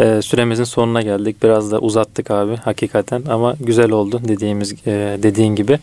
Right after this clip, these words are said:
Yani en başta da ifade etmiştim. Çok fazla program oluyor vesaire işte. Hoca efendiler konuşuyor. Televizyonlarda farklı ifadeler oluyor.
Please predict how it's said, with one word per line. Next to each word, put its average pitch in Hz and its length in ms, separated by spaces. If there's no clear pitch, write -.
Yani 131 420
en 147 240
başta 143 260
da 127 40
ifade 113 400
etmiştim. 117 400
Çok 139 220
fazla 107 480
program 113 420
oluyor 104 420
vesaire 110 560
işte. - 360
Hoca 127 220
efendiler 113 440
konuşuyor. 104 420
Televizyonlarda 110 800
farklı 110 360
ifadeler 107 480
oluyor. 117 340